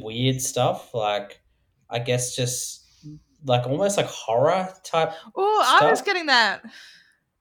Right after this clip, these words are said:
Speaker 1: Yeah, and it kind of, like, I was just like, "Oh, I don't like this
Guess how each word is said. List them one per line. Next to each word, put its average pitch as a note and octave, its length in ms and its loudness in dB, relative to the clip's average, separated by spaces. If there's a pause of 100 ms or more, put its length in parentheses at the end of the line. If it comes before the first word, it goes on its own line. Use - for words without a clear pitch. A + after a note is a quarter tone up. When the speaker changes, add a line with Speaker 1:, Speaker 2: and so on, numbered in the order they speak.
(100)
Speaker 1:
Yeah, C3+ 500 2
and C3 140 0
it B2 160 -2
kind D#3+ 260 2
of, E3 140 2
like, C3 200 6
I B2 40 0
was B2 140 0
just - 140 -6
like, A#2 260 -4
"Oh, D#3 180 4
I A#2 100 2
don't G#3 140 2
like A#2 200 -2
this - 440 -10